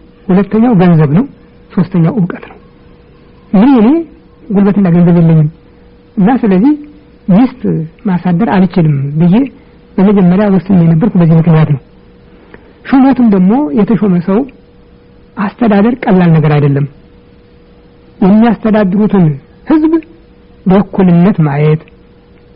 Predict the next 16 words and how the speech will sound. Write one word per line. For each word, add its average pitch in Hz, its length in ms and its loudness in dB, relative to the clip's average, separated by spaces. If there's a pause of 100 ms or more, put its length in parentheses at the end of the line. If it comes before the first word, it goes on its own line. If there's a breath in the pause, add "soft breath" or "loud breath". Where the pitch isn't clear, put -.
የጎደለውን 202 720 2 (920)
መሙላት፣ 165 540 2 (300)
የጠመመውን 208 680 2 (560)
ማቅናት፣ 160 460 0 (360)
በዚህ 214 260 2
በኩል 220 340 -2
ጎሏል፣ 160 400 -4 (420)
በዚህ 214 240 0
በኩል 226 300 -2 (240)
ተካክሏል 170 480 -2
ብሎ 202 160 2 (1120)
በዓይንም 254 480 2 (120)
ጭምር 240 340 0
መቃኘት፣ 175 560 0 (680)
መመርመር፣ 180 500 0 (460)
ማጥናት 185 540 0